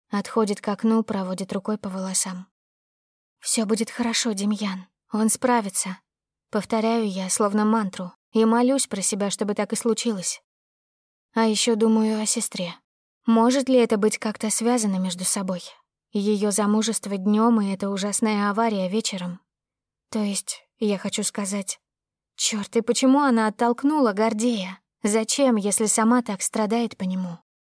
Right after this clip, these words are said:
А Демьян, если он докопается, точнее, когда, вопрос лишь нескольких часов с его возможностями. Господи, только бы он не обвинил Аришку в том, что произошло.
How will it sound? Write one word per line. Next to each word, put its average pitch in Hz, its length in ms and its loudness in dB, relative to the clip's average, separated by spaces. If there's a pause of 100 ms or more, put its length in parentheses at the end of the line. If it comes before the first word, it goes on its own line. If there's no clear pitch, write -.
(680)
А 220 140 2
Демьян, 220 640 2 (500)
если 233 360 4
он 226 160 4
докопается, 208 760 -2 (380)
точнее, 220 520 2
когда, 220 440 0 (260)
вопрос 214 520 0
лишь 196 240 0
нескольких 214 500 0
часов 233 380 -2
с - 80 -6
его 185 220 -2
возможностями. 185 840 -4 (760)
Господи, 208 600 -2
только 240 320 2
бы 214 100 2
он 214 180 4
не 214 120 2
обвинил 226 420 4
Аришку 208 400 0
в 170 100 -8
том, 220 140 2
что 196 220 -6
произошло. 202 640 -4